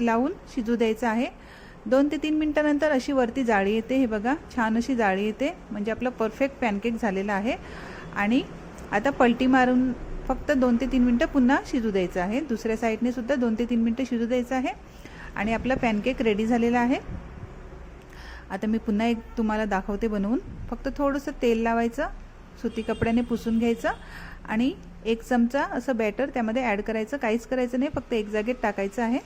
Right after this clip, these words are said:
हे बघा. आणि दोन ते तीन मिनटं झाकण लावून शिजू द्यायचं आहे. तर आता सर्व पॅनकेक आपले असेच आपण रेडी करून घेऊया. हे बघा, दोन ते तीन मिनटानंतर छान अशी जाळी येते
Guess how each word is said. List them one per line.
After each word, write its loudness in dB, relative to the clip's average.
हे -2
बघा. 0
आणि 2
दोन 4
ते 0
तीन 2
मिनटं 4
झाकण 2
लावून 4
शिजू 2
द्यायचं 0
आहे. -8
तर -2
आता 0
सर्व 2
पॅनकेक 0
आपले 0
असेच -2
आपण 0
रेडी 0
करून 2
घेऊया. 2
हे -2
बघा, -2
दोन 0
ते -2
तीन 0
मिनटानंतर 0
छान 0
अशी -2
जाळी 0
येते -4